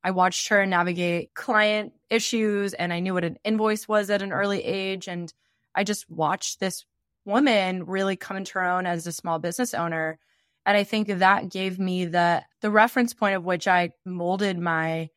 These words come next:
entrepreneurialism or the path that I wanted to take. I think really early on, I knew that I was interested in running my own business because I saw my mom do it.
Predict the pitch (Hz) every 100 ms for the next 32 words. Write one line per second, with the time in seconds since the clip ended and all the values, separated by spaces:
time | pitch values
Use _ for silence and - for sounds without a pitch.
0 | _ _ - 190 196 170 185 180 190 196
1 | 175 165 170 165 170 170 151 165 170 185
2 | 170 170 160 156 160 - 190 185 170 175
3 | 165 - _ _ _ _ 214 220 202 196
4 | 190 185 185 180 175 175 175 170 170 170
5 | 180 185 175 170 190 - 185 180 165 170
6 | 170 170 170 165 160 226 285 - - 185
7 | 175 175 160 175 170 170 156 156 165 190
8 | 254